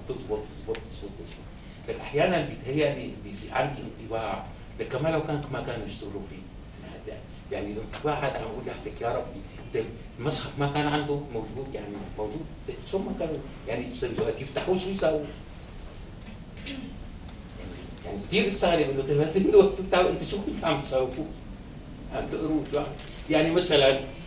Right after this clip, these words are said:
آه، رح أختم، آه، رح أختم، آه، بهال-، بهالحادثة. الآن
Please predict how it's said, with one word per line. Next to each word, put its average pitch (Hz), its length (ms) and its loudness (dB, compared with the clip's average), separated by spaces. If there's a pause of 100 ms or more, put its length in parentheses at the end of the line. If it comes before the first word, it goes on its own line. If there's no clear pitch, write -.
(1700)
آه، 143 320 6
رح 135 220 4
أختم، 160 460 4
آه، - 460 -2
رح 147 200 0
أختم، 143 440 4 (140)
آه، 110 300 -2
بهال-، - 340 0
بهالحادثة. - 640 0 (1400)
الآن 170 500 12